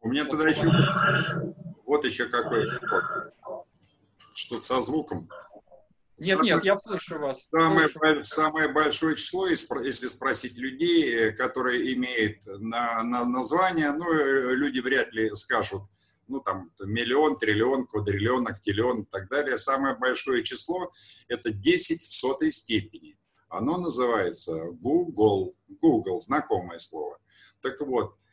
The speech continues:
Speaker 1: во Вселенной нет ничему, ничего равного, а, этому числу, десять в сотой.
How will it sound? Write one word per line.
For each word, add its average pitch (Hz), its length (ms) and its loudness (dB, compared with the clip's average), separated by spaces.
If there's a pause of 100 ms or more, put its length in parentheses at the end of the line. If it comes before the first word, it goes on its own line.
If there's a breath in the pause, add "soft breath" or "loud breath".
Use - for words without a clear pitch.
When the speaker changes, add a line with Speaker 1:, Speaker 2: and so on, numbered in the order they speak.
(160)
Speaker 1:
во 104 280 -2
Вселенной 160 560 2
нет 139 300 0
ничему, 143 880 0
ничего 139 680 2
равного, 156 680 2 (160)
а, 113 220 0
этому 131 380 0
числу, 85 340 0
десять 135 380 0
в - 40 -4
сотой. - 500 2